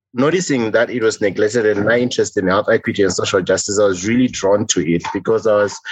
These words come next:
I noticed that there was a lot of need, uh, that I was there.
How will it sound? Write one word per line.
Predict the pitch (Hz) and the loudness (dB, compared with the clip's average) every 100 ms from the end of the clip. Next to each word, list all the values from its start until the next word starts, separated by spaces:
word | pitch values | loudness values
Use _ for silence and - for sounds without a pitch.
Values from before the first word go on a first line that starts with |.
| - 104 | -6 -2
I | |
noticed | 110 123 139 113 | 2 2 2 0
that | 113 | 2
there | 107 | 2
was | 101 98 | 0 0
a | |
lot | 101 120 | 0 2
of | 131 - 104 | 0 -2 -6
need, | 104 113 95 90 - 151 - _ - | -2 0 0 0 -2 -4 -4 _ -4
uh, | 107 104 98 | 0 2 0
that | 90 107 | -2 0
I | 113 | 2
was | 104 95 - - | 2 0 -4 0
there. | 104 92 98 | 0 0 -2